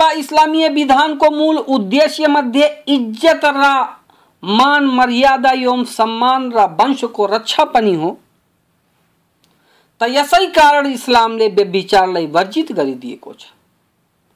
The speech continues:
जस्तो कि अल्लाहको फरमान छ, "वला तकरबु जिना इन्नहु कान फाहिशतन व साअ सबीला।"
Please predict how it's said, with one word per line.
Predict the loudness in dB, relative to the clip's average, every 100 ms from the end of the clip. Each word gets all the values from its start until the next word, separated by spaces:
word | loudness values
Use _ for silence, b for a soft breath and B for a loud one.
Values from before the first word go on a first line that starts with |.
| _ _ _ -4
जस्तो | -4 0 -2
कि | 0
अल्लाहको | 0 2 2 2 0
फरमान | 0 2 0 0
छ, | 2 4 2 B B B B -2
"वला | 2 4 4 2 2
तकरबु | 2 0 0 0 0 -2
जिना | -2 0 2 2 0 -2 -8 _ -4
इन्नहु | 0 2 2 0 -2 -2
कान | 2 2 0 -2
फाहिशतन | 0 0 -2 -4 -4 -4
व | -2 -2
साअ | -2 -2 0 0
सबीला।" | -2 -4 -2 -2 -4